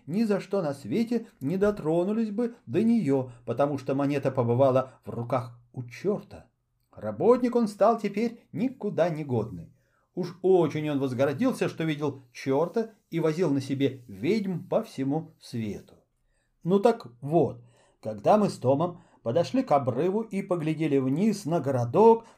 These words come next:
там светилось всего три или четыре огонька, верно, в тех домах, где лежали больные. Вверху над нами так ярко сияли звезды,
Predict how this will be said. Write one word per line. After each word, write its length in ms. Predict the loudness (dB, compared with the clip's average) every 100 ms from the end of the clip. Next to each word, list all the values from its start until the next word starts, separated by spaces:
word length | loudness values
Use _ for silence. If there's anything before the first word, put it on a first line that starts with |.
| _
там 300 | 4 4 4
светилось 560 | 0 -2 -2 -2 -2 -2
всего 340 | -2 2 2
три 320 | 0 -2 0
или 420 | -2 -2 0 0
четыре 440 | -4 -8 -4 -2 -2
огонька, 720 | 0 2 2 2 -2 -2 -4 -16 _ _
верно, 680 | -14 -6 -2 -2 -2 -4 -6 -12
в 80 | _
тех 320 | 0 0 0
домах, 520 | -2 -2 0 0 -2
где 100 | -4 -4
лежали 340 | -2 0 0
больные. 640 | 2 0 0 -6 -10 -14 _ _ _ _ -16
Вверху 460 | -14 -10 -4 -2 0
над 180 | -2
нами 540 | -2 -2 0 -2 -2 -6 -8
так 280 | 0 2 2
ярко 400 | 2 2 2 -2
сияли 500 | -6 -2 0 2 0
звезды, 720 | -2 -4 2 4 4 2 -2